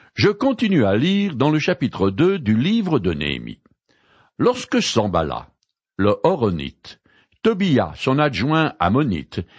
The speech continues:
et Geshem, l'arabe, l'apprirent, ils se moquèrent de nous, et vinrent nous dire d'un ton méprisant, «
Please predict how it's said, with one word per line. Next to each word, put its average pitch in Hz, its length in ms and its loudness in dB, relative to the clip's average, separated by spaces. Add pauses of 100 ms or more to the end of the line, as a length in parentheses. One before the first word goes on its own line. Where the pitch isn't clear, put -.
(140)
et 127 160 2
Geshem, 98 640 0 (140)
l'arabe, 98 680 0
l'apprirent, 110 560 -2 (420)
ils 214 220 2
se - 160 -2
moquèrent 113 640 0
de 78 100 -2
nous, 64 340 -10 (380)
et 160 140 4
vinrent 214 340 0
nous 147 220 0
dire 190 480 0
d'un 139 260 0
ton 151 300 0
méprisant, « 107 760 -6